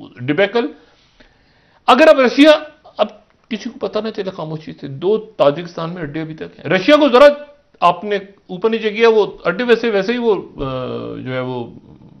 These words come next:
मतलब वो तो वहां से वहां तक कुछ भी नहीं हो रहा। लेकिन ये कि वह-, कभी ऐसा नहीं हुआ, जो मैंने कल भी बात की थी, कि इतना लाइन के साथ हो, एक कतार के साथ हो, उसके बाद वो क्वाड को उठा के ऑक्सीजन बना दें। और फिर वो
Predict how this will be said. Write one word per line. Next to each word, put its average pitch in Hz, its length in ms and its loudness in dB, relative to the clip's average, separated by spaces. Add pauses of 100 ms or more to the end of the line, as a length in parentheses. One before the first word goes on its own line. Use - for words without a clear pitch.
(200)
मतलब 123 220 -10
वो 127 80 -10
तो 139 160 -10
वहां 123 180 -6
से 127 120 -12
वहां 131 180 -10
तक 147 80 -8
कुछ 147 140 -8
भी 202 120 -8
नहीं 220 100 -10
हो 165 80 -6
रहा। 147 120 -10 (1120)
लेकिन 151 240 -6
ये 151 100 0
कि 175 60 -6
वह-, 147 280 0
कभी 262 240 2
ऐसा 233 180 6
नहीं 196 120 0
हुआ, 160 100 -2
जो 160 100 -6
मैंने 156 140 -6
कल 151 140 -2
भी 151 100 -4
बात 120 220 -4
की 127 80 -10
थी, 180 160 -10 (640)
कि - 60 -6
इतना 233 440 0
लाइन 143 280 2
के 160 120 -6
साथ 175 280 -10
हो, 175 180 -18 (440)
एक 147 140 -6
कतार 151 240 -2
के 143 80 -10
साथ 139 160 -10
हो, 170 100 -10
उसके 170 180 -6
बाद 185 180 4
वो 180 160 -4
क्वाड 156 360 6
को 160 80 -2
उठा 151 180 2
के 139 320 -2 (340)
ऑक्सीजन 147 320 -6
बना 151 200 -10
दें। 147 140 -18 (1400)
और 151 220 6
फिर 214 120 4
वो 165 500 2